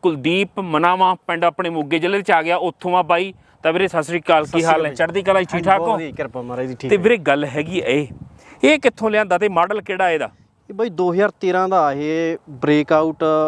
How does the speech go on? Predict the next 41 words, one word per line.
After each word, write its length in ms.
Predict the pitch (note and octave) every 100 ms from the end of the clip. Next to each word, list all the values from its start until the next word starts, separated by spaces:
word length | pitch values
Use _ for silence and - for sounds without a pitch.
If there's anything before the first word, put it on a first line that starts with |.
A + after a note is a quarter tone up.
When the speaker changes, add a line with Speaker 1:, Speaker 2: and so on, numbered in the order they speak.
| D3
Speaker 2:
ਮਤਲਬ 400 | D3 D3+ D#3 D#3
ਇਹ 240 | D3+ D#3+
ਸਪੈਸ਼ਲ 480 | C#3+ - F3 E3+ F#3+
ਐਡੀਸ਼ਨ 340 | E3+ E3+ F3+
ਦਾ 120 | F3+ E3+
ਬਣਿਆ 280 | D3+ D3
ਹੋਇਆ, 340 | C#3+ C#3+ B2 A2 - - F3
ਮਤਲਬ 360 | C#3 C3+ C#3
ਵੀ 320 | C3+ C#3 C#3 D3
ਇਹ 400 | C#3 C3+ C#3+ C#3+ - - - - - - -
Harley 260 | D#3+ G#3 F3
Davidson 360 | F3+ E3 F3 F3
ਵੱਲੋਂ 260 | F3 F3
ਹੀ, 260 | F3 E3+ E3
ਮਤਲਬ, 280 | D#3+ D#3 D#3+ D3+
ਕਸਟਮ 340 | E3+ D#3 F3
ਹੋਇਆ 240 | E3 C#3+ C3+
ਹੋਇਆ। 240 | A#2+ G2 - - - D3
Speaker 1:
ਅੱਛਾ। 340 | - D#3 G#2+ - _ _
Speaker 2:
ਹਾਂਜੀ, 220 | C3 B2
ਇਹ 200 | C3+ C#3+ C#3
ਕਸਟਮ 400 | D3 C3+ D#3 D3+
ਜਿਵੇਂ 180 | D3+ D#3
ਕ੍ਰੋਮ 320 | D#3+ E3 E3
ਦਾ 100 | E3
ਕੋਈ 280 | D#3+ F3+ F#3+
ਵੀ, 120 | F#3
ਮਤਲਬ, 360 | F#3+ E3+ E3+ E3+
ਇਹਦਾ 280 | E3+ F3+ F3 - _ _ _ _ C3+
ਹਰੇਕ 260 | E3+ G3
ਨਟ 240 | F#3+ F3+ E3
ਬੋਲਟ 320 | D#3 F3+ F3
ਕ੍ਰੋਮ 320 | E3+ E3 D#3+
ਨਾਲ 200 | E3 D#3+
ਕੈਪ 300 | - D3+ D3 -
ਕਵਰ 220 | D3+ D3
ਹੋਇਆ 220 | C#3 D#3+
ਹੋਇਆ। 280 | D#3+ E3 E3+ - -
Speaker 1:
ਹੂੰ। 200 | E3 C3 - _
Speaker 2:
ਫਿਰ 180 | - E3
ਇਹਦਾ 180 | G3+